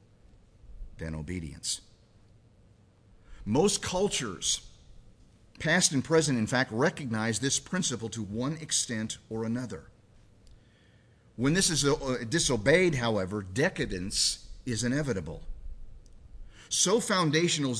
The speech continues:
is this that Moses wrote by divine inspiration, Deuteronomy twenty-one, eighteen through twenty. "If a man has a stubborn and rebellious son, which will not obey the voice of his father or the voice of his mother,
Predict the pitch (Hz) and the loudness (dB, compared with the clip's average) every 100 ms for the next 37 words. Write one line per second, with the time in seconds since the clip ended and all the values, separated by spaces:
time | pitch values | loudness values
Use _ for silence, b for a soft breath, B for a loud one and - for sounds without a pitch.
0 | 120 - 143 104 110 - 110 117 139 185 | -6 -4 -2 0 -2 -2 0 2 4 4
1 | 196 123 139 156 117 113 113 98 131 151 | 2 2 4 4 4 2 2 2 4 4
2 | 156 156 160 107 101 127 113 127 143 131 | 2 2 0 0 0 0 0 0 0 0
3 | 143 147 - 147 165 131 98 107 120 127 | 0 -2 -2 -4 -2 -4 -4 -4 -4 -4
4 | 147 143 139 143 - 151 123 82 B B | -4 -4 -4 -6 -4 -2 -2 -4 B B
5 | B 117 120 131 170 208 160 131 - - | B 0 4 6 6 6 2 4 4 4
6 | 165 160 196 143 131 120 107 143 160 165 | 4 2 0 0 0 2 2 2 2 2
7 | - 113 87 82 127 - B B B 123 | 2 2 -4 -6 -10 -14 B B B -2
8 | 127 135 131 139 170 196 160 139 160 147 | 0 0 2 4 2 2 2 4 4 2
9 | 120 131 156 156 127 117 - 135 107 80 | 0 2 2 2 -2 -4 -4 -6 -6 -8
10 | 82 - - _ - b b b 113 120 | -10 -14 -20 _ -20 b b b 0 2
11 | 120 135 165 175 156 139 147 139 95 82 | 6 6 6 6 4 4 4 2 0 -6